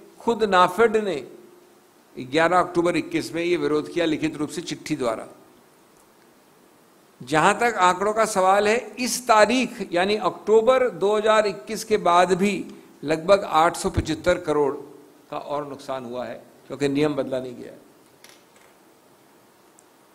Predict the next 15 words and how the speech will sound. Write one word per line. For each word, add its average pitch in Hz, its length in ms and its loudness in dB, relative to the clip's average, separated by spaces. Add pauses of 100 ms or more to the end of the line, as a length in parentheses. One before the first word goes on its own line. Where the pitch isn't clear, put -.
(600)
अब 156 100 0
मैं 180 180 0
बाकी 165 320 4
आपको 185 260 4
आंकड़े 175 300 4
देने 180 200 2
की 175 100 0
आवश्यकता 165 520 0
नहीं 165 160 2
है 180 60 2
क्योंकि 175 220 -2
मोटी 160 300 0
बात 160 220 4
समझनी 135 440 -4
है। 113 160 -12